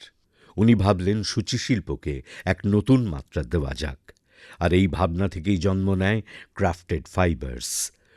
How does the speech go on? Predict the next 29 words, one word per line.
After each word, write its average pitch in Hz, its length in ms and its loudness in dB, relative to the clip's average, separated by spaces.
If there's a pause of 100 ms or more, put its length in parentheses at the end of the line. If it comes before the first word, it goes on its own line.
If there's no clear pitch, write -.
(220)
উনি 110 200 6 (220)
ঐতিহ্যগত 117 800 2
ফ্যাশনকে 82 680 -2 (420)
মডার্ন 92 480 2
ফ্যাশনের 85 580 -2
সঙ্গে 78 320 -2
জুড়ে 85 340 4 (340)
তৈরি 101 280 6
করেন 80 300 -2
একটি 82 280 -4 (320)
সোশ্যাল 104 520 2
এন্টারপ্রাইজ। 69 760 -4 (640)
এখন 101 280 2
এখানে 92 280 2
শুধু 92 260 0
কাপড় 107 420 2
বোনা 110 280 2
হয় 71 240 -6
না, 64 140 -10 (540)
জীবন 87 400 2 (120)
রচনা 85 440 0
করা 67 260 -8
হয়ে 69 220 -4
থাকে। 69 380 -8 (680)
ওরা 107 180 8
স্থানীয় 110 520 0
মানুষদের 104 520 2
স্কিল 110 420 2
ট্রেনিং 107 360 4